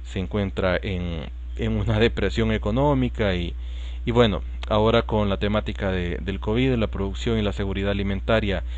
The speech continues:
cambia un poco de prioridades y estamos viendo un repunte en el precio de granos básicos y otras cuestiones que, que no son pertinentes de esta materia, pero sí, por ejemplo, este cultivo que está acá, que yo les muestro,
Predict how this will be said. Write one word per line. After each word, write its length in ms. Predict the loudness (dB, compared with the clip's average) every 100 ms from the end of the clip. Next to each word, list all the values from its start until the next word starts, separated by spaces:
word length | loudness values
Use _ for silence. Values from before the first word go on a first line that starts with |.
| -6 -2
cambia 320 | 2 4 4
un 140 | 2 0
poco 260 | 0 2
de 100 | 2
prioridades 840 | 0 -2 -2 2 2 2 0 -6 -14 -14 -16 -16 -10
y 60 | -8
estamos 380 | -4 -2 -2 -2
viendo 240 | -2 -2
un 60 | -2
repunte 440 | -4 -2 -2 0
en 80 | 0
el 100 | 0
precio 360 | -2 -2 -2
de 100 | -2
granos 340 | -2 -2 -4 0
básicos 840 | 2 2 -2 -6 -4 -4 -6 -12 -12 -12 -12 -12 -12 -6
y 200 | -2 2
otras 240 | 2 0 -6
cuestiones 480 | -4 2 2 2
que, 260 | -4 -6 -6
que 100 | -4
no 100 | -2
son 160 | -2 -2
pertinentes 640 | -2 -2 0 0 0 0
de 100 | -2
esta 200 | -2 -2
materia, 400 | -2 0 0 2
pero 340 | 0 0 -2 -2
sí, 280 | -2 -4 -4 -10 -16 -16 -8
por 140 | -4
ejemplo, 260 | -2 -2 -2
este 160 | -4
cultivo 560 | -4 -4 0 2 2 0 -2
que 80 |
está 260 | -4 -2 -2
acá, 320 | 0 -2 -2 -4
que 100 | -4
yo 100 | -4
les 140 | -2
muestro, 400 | -2 -2 -4 -10